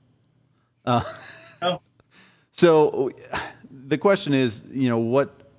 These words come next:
Speaker 1: what is Breck Epic? Like, what's the meaning? Is there a meaning it, or is it, is there a greater meaning behind it other than just doing a bike race?
Speaker 2: At first,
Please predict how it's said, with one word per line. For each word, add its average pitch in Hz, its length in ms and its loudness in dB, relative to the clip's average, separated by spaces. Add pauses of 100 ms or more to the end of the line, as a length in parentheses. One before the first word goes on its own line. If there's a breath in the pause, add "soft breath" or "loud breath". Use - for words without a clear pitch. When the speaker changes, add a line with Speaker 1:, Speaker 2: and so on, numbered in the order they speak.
(180)
Speaker 1:
what 131 340 0
is 147 180 -2
Breck 117 320 0
Epic? 107 560 -2 (680)
Like, 131 180 -2
what's 139 220 0
the 175 80 0
meaning? 131 480 2
Is 147 220 0
there 135 180 4
a 113 40 2
meaning 110 300 0
it, 104 240 -2 (100)
or 113 200 2
is 101 120 -2
it, 110 300 2 (540 soft breath)
is 117 160 -2
there 123 280 4
a 123 120 -2
greater 135 420 0
meaning 120 320 0
behind 107 320 0
it 104 180 -2
other 107 300 0
than 101 180 -2
just 98 460 -4 (460)
doing 123 180 2
a 110 60 -2
bike 95 220 -4
race? - 320 -16 (1500)
Speaker 2:
At 175 260 2
first, - 760 -2